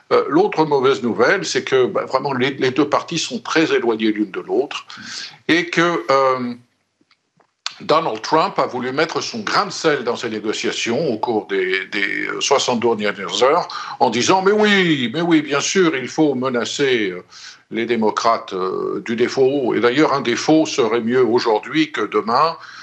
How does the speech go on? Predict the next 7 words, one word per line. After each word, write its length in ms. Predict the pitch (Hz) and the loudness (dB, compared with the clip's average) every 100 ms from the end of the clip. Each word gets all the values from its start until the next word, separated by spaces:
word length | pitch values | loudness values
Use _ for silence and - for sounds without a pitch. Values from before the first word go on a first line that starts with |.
| - - - | -18 -8 0
Euh, 680 | 110 110 110 110 113 117 | 2 2 0 0 0 0
et 40 | 120 | 0
cette 280 | - 160 147 | 0 0 -2
manière 320 | 143 165 151 | 0 0 0
de 100 | 143 | 0
vouloir, 540 | 113 131 139 143 117 | 0 2 4 4 2
euh, 320 | 120 113 113 | 0 -2 -4